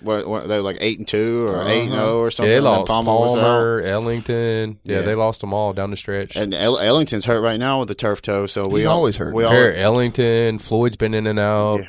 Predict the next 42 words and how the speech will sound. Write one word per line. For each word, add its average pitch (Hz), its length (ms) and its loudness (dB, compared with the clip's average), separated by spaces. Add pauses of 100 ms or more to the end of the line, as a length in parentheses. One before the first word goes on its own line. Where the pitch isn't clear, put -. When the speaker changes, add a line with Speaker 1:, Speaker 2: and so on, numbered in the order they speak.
Speaker 1:
Yeah. 80 80 -8
Speaker 3:
Uh, 92 160 -2
John 104 300 -2
Brown. 107 560 -2 (180)
Speaker 1:
But 98 120 -10
the 98 60 -4
Speaker 3:
Yeah. 101 60 0
Speaker 1:
top, 98 280 -2
top 117 200 -2
two 120 160 -2
running 110 220 -4
backs 95 260 -6
there 92 160 -6
with 87 120 -14
Chris 107 180 -8
Johnson 101 480 -6
and 95 260 -6
Ellington 95 440 -8
out, 90 180 -8
so - 100 -10
now 98 140 -4
they 98 100 -4
gotta 95 180 -4
Speaker 3:
Mm-hmm. 95 40 -4
Speaker 1:
rely 95 200 -2
on 98 140 -6
a 95 60 -8
rookie. 107 320 -6
So - 180 -10
I 98 80 -4
don't 95 140 -6
know 95 80 -6
how 95 140 -6
that's 95 140 -8
gonna 92 120 -2
Speaker 3:
Yeah, 90 40 -4
Speaker 1:
turn 95 260 -4
Speaker 3:
David 98 120 -4
Speaker 1:
out. 98 60 -4
Speaker 3:
Johnson, 95 380 -10
yeah. 95 240 -8 (580)
Speaker 2:
Yeah, 113 240 0